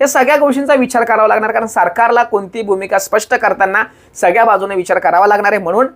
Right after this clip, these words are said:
आत्ता तरी आपल्याला हे कळतं की सरकार निर्णय घेण्यास थोडासा, अ, घाबरत आहे का काय, कारण जरी मंजूर केला निधी तरीसुद्धा या मीटिंगमध्ये व्हायला पाहिजे होता,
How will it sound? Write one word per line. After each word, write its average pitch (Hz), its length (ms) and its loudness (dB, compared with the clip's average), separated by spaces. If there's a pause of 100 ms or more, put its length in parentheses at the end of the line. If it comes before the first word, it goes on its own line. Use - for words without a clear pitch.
(140)
आत्ता 175 420 -2
तरी 247 120 2
आपल्याला 214 320 2
हे 196 160 0
कळतं 190 320 0
की 220 140 -8
सरकार 208 420 0 (340)
निर्णय 208 380 2
घेण्यास 214 460 0 (600)
थोडासा, 196 340 2 (800)
अ, 143 400 4
घाबरत 202 420 2
आहे 202 140 0
का 170 100 0
काय, 104 220 -2 (380)
कारण 214 300 2 (280)
जरी 170 200 0
मंजूर 233 340 2
केला 208 300 0
निधी 196 380 0 (180)
तरीसुद्धा 196 600 0 (500)
या 220 160 4
मीटिंगमध्ये 269 500 2
व्हायला 220 260 2
पाहिजे 220 280 -2
होता, 208 320 -2